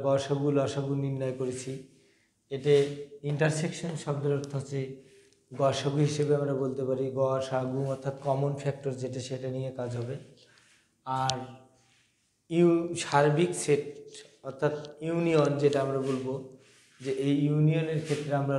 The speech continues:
লসাগুটাকে প্রাধান্য দিতে পারি, অর্থাৎ common যেটা যাবে যাবেই, common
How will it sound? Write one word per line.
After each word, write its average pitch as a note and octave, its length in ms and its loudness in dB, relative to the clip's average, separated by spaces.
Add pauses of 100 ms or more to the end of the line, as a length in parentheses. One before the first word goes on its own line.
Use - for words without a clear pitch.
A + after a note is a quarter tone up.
লসাগুটাকে C3+ 720 0 (600)
প্রাধান্য C3 340 0 (120)
দিতে A#2 220 -2
পারি, A2+ 200 -4
অর্থাৎ B2 260 -6 (520)
common D3+ 280 4
যেটা D3+ 220 4 (100)
যাবে C#3+ 220 6
যাবেই, C3+ 320 4 (480)
common D3+ 320 4